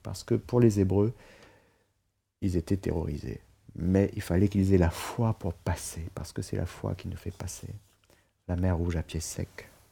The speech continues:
Il y a un passage, frères et sœurs, pour tous, pour tous les gens qu'on rencontre, il y a un passage. Il y a une issue.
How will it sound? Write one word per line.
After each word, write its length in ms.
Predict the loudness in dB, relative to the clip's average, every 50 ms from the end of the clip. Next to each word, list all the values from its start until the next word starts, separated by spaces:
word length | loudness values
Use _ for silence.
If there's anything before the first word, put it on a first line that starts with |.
| _ _ _ _ _ _ _ _ _ _ _ _ _ _ _ _ -2
Il 80 | 2
y 40 | 4
a 60 | 4
un 60 | 4
passage, 560 | 4 2 0 0 0 -2 -2 -2 -2 -2 -4 -6
frères 260 | -8 -8 -6 -6 -6
et 60 | -8
sœurs, 260 | -8 -8 -6 -8 -8 -6
pour 180 | -6 -6 -8 -8 -8 -2
tous, 440 | 0 0 0 0 -2 -10 -14 -14 -18 -20 -20 -20 -20 -20 -20 _ _
pour 220 | 6 6 6 6 4 -2 4
tous 160 | 8 10 12
les 160 | 12 12 12
gens 280 | 12 12 10 8 8 8
qu'on 200 | 6 4 4 4
rencontre, 680 | 6 6 4 4 4 2 0 2 2 0 0 -4 -8 -18 -20 -20 -20 -20 -20 -20 _ _ _ _
il 280 | 2 4 4 4 4 4
y 60 | 4
a 220 | 4 2 2 0 -4 -10 _ -8
un 120 | -8 -8
passage. 880 | -6 -4 -4 -4 -4 -6 -10 -10 -12 -12 -12 -14 -18 -20 -20 -20 -20 _ _ _ _ _ _ _ _ _ _ _ _ _ _ _ _ _ _ _ _ _ _ _ -2
Il 240 | 0 0 2 4 4
y 80 | 4
a 180 | 4 4 2 0 0
une 200 | 0 0 0 0
issue. 640 | 0 -2 -4 -8 -10 -10 -12 -12 -14 -16 -20 -20